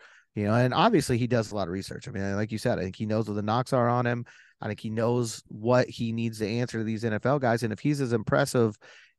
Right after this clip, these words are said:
in the meetings with them as he was in the room today, uh, I think he's gonna come off really well. It'll be interesting to see, you know, how that comes out. I've, I've heard Anthony Richardson's been doing really well, uh, with teams, you know, in the, in the meeting room.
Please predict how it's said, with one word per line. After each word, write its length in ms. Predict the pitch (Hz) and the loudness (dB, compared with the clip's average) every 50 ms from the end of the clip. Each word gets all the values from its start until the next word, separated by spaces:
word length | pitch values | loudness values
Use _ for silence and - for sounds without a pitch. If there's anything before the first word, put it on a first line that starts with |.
| _ | _
in 160 | - 143 147 143 | 4 6 6 6
the 80 | 135 | 6
meetings 320 | 127 131 131 127 123 107 110 | 4 4 4 4 2 0 -2
with 100 | 104 - | 0 2
them 240 | 160 175 160 139 | 4 4 4 4
as 100 | 127 110 | 0 -2
he 120 | - 135 123 | -2 -2 -2
was 320 | 113 123 127 127 117 117 | 2 2 2 2 2 0
in 80 | 117 107 | -4 -4
the 80 | 107 | -4
room 240 | 107 123 131 127 117 | -4 -2 -2 -2 -2
today, 520 | 107 104 143 156 175 143 120 110 107 107 110 _ - _ _ _ _ - | -2 0 2 2 2 2 2 2 0 -2 -6 _ -20 _ _ _ _ -4
uh, 160 | 107 104 104 | -2 -2 -2
I 100 | 98 123 | -2 -2
think 100 | 127 123 | -4 -6
he's 80 | 117 120 | -4 -4
gonna 140 | 123 113 | -4 -2
come 140 | - 131 120 | 0 0 2
off 160 | 110 107 - | 2 2 2
really 160 | 110 104 98 98 | 2 2 2 4
well. 140 | 147 156 | 6 6
It'll 100 | 110 101 | 6 4
be 160 | 113 135 139 143 | 4 2 2 2
interesting 380 | 147 139 135 - - 123 117 | 2 0 -4 -6 -6 -6 -6
to 60 | 110 | -6
see, 460 | 107 - - 127 123 123 120 113 110 - | -4 0 2 2 4 4 2 0 0 -2
you 140 | - 120 110 | 0 0 2
know, 100 | 110 110 | 2 2
how 140 | 113 117 113 | 2 4 4
that 160 | 110 110 - | 2 2 0
comes 180 | 113 104 98 | -2 -2 0
out. 200 | 123 143 135 85 | 2 2 2 2
I've, 120 | 82 98 85 | 2 0 0
I've 160 | - 110 - | -2 -2 -2
heard 200 | - 139 127 113 | -2 -2 -2 0
Anthony 320 | 117 117 104 - 107 92 | -2 -4 -4 -4 -4 -2
Richardson's 440 | 95 110 135 - 190 160 - 147 147 | -2 -2 -2 -2 -4 -6 -4 -4 -2
been 140 | 147 151 143 | 0 0 2
doing 180 | 139 143 143 139 | 2 2 2 4
really 200 | 143 143 139 135 | 4 4 4 6
well, 320 | 135 139 139 147 147 - - - - - - _ _ - | 6 4 4 4 2 -2 -10 -20 -20 -20 -20 _ _ -2
uh, 180 | 120 117 123 120 | 0 0 0 0
with 140 | 127 127 | -2 -4
teams, 400 | - 139 135 139 143 139 131 - | -2 -2 -2 -2 -4 -6 -8 -6
you 100 | - 135 | -4 0
know, 140 | 123 123 123 | 2 2 2
in 220 | 123 - 127 127 127 | 2 2 2 0 0
the, 100 | 127 113 | 0 0
in 120 | 123 131 | 0 0
the 60 | 127 | 0
meeting 180 | 127 135 135 135 | 0 0 0 0
room. 300 | 135 143 143 147 147 | 0 0 0 -2 -4